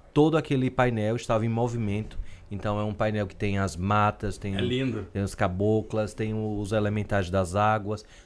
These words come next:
Speaker 1: tudo aquilo estava em movimento. E ali eu prestei bem atenção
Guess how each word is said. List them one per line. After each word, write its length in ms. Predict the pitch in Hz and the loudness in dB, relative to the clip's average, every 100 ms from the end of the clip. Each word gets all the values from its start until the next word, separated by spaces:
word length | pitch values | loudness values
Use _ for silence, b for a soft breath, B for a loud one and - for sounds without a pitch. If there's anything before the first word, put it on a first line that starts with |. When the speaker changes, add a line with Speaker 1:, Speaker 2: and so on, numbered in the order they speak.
| - | -2
Speaker 1:
tudo 220 | 147 160 | 0 2
aquilo 240 | - 147 | 2 0
estava 260 | 143 151 139 | 2 2 2
em 40 | |
movimento. 600 | 143 147 147 139 120 - 87 - - - - - - | 2 0 0 -2 -2 2 2 2 -6 -20 -20 -20 -10
E 120 | 101 113 | 0 2
ali 280 | 117 123 | 4 4
eu 200 | 143 139 135 - - - | 4 2 -4 -14 -8 0
prestei 320 | 123 - 127 | 2 4 4
bem 200 | 110 143 | 4 2
atenção 640 | 147 151 143 131 123 147 | 0 -2 -2 -2 0 -2